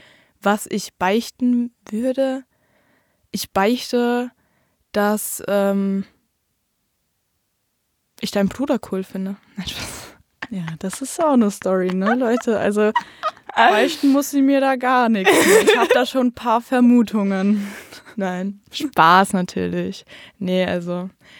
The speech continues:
Speaker 1: äh, ja. <laughs> Wollen wir das, wollen wir das ausweiten, das Enno-Thema?
Speaker 2: Oh, ja, das Enno-Thema. Okay, also es fing halt damit an, dass ich mal gesagt habe, „Komm, wir müssen mal was unternehmen.“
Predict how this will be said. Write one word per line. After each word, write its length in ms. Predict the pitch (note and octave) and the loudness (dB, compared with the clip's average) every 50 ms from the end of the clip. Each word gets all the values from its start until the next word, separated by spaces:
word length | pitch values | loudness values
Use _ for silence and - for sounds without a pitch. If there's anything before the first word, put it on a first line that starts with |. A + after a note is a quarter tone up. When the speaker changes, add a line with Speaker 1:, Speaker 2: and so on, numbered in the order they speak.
| - - - _ _ _ _ _ _ _ _ | -20 -20 -20 _ _ _ _ _ _ _ _
Speaker 1:
äh, 380 | _ - - - - - - D3 | _ -20 -20 -20 -20 -10 -6 -4
ja. 320 | C#3+ - C3+ - - - - - - _ - _ _ | -2 -2 -2 0 -2 -4 -4 -6 -10 _ -20 _ _
<laughs> 840 | - E4 - C#4 C#4 D4 C#4 C4+ D#4 B4 G4 - - _ _ _ _ | 0 2 2 2 0 4 4 4 6 4 2 2 -2 _ _ _ _
Wollen 180 | - G3 F#3 G3+ | -2 -2 0 0
wir 100 | G#3 G3+ | 0 0
das, 220 | G3+ F#3+ - - _ - - - - _ | -2 -4 -6 -10 _ -20 -20 -20 -12 _
wollen 120 | - A3 A3 | 0 2 2
wir 80 | G#3 G3+ | 2 2
das 120 | G#3 - | 0 -4
ausweiten, 720 | - - F3 G3 C4 - - C4 B3+ C#4 C#4 C4+ C4 C4 | -2 -2 0 -2 -2 -2 0 0 2 2 0 -2 -2 -2
das 160 | B3 B3+ B3+ - | -2 -2 -2 -2
Enno-Thema? 800 | - G#3 A#3+ C4 C4+ C4 C#4+ C#4 C4+ C4 C4+ C4 C4 C4+ C4+ - _ _ - - - - _ _ _ _ _ | -4 -2 -2 -2 -2 0 0 0 2 2 2 2 0 0 -2 -4 _ _ -20 -20 -20 -20 _ _ _ _ _
Speaker 2:
Oh, 480 | - G3+ A3+ B3 A#3 F#3+ F#3+ F#3 F#3+ G3+ G3+ G3 _ | -8 -6 -2 -2 -2 -2 -2 -4 -6 -6 -8 -10 _
ja, 180 | G#3+ G3 F#3+ F#3+ | -14 -12 -10 -10
das 160 | F#3+ F#3+ - - | -12 -12 -14 -10
Enno-Thema. 720 | - G3 G3+ G3 G3 - - G3 F#3+ F#3+ F#3+ F#3+ G3 G3 G3+ _ _ _ _ _ _ | -8 -6 -6 -6 -8 -10 -10 -8 -8 -6 -6 -6 -6 -8 -10 _ _ _ _ _ _
Okay, 380 | G#3 G3+ - - - G3+ F#3+ | -8 -8 -8 -6 -4 -2 0
also 180 | F#3 F#3+ G3 G#3+ | 0 0 0 0
es 120 | A3+ - | -4 -4
fing 280 | - - C#4 C#4+ D4+ C#4+ | 0 2 4 4 4 2
halt 220 | D4 C#4 C#4 C4+ C4 _ _ _ _ _ _ | 2 2 0 0 -2 _ _ _ _ _ _
damit 480 | G#3 G3 G3+ A3+ B3 B3+ B3+ A#3+ - - | 2 4 6 6 6 4 2 2 0 0
an, 420 | A3 A3+ A#3 A#3+ A#3 A#3+ A#3+ A#3+ - - - - - - - _ _ _ _ _ _ _ | 2 4 4 4 4 4 2 0 -4 -14 -20 -20 -20 -20 -20 _ _ _ _ _ _ _
dass 640 | - A3+ G#3+ A3 - - - - - - - - - _ _ _ _ _ _ _ _ _ _ _ _ _ - - - | 2 4 4 4 2 -4 -8 -8 -8 -10 -10 -14 -16 _ _ _ _ _ _ _ _ _ _ _ _ _ -20 -18 -2
ich 200 | - B3+ A#3+ - | -2 -2 2 4
mal 160 | B3+ B3 A3+ A3 | 4 4 6 4
gesagt 400 | G#3 A3+ - A3 A3 A3+ G#3 - | 2 2 2 2 2 2 0 -4
habe, 140 | G#3+ G3 G#3 | -6 -6 -6
„Komm, 320 | - - A3 A#3+ A#3+ A#3+ | -4 0 4 6 6 6
wir 80 | A#3 A3 | 6 6
müssen 320 | A3 A#3 A#3 - - A3 | 4 2 0 -2 -4 -4
mal 140 | G#3 G#3 F#3+ | -4 -2 -4
was 140 | F#3+ G3 - | -6 -6 -6
unternehmen.“ 840 | F#3+ F#3+ - G3 G3 G3+ A3+ B3 B3+ B3 B3 B3 B3 B3 A#3+ A3+ | -6 -6 -4 -2 0 4 4 6 6 6 6 6 6 4 4 2